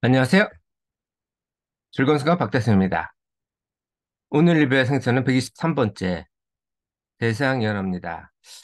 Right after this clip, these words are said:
앞으로 며칠 동안 연어과에 있는,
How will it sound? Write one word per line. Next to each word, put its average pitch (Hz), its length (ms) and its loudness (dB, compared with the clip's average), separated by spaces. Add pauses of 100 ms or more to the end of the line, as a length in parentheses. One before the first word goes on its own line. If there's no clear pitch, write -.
앞으로 - 280 -6
며칠 139 320 -4
동안 123 520 -6
연어과에 107 920 -8
있는, 98 560 -10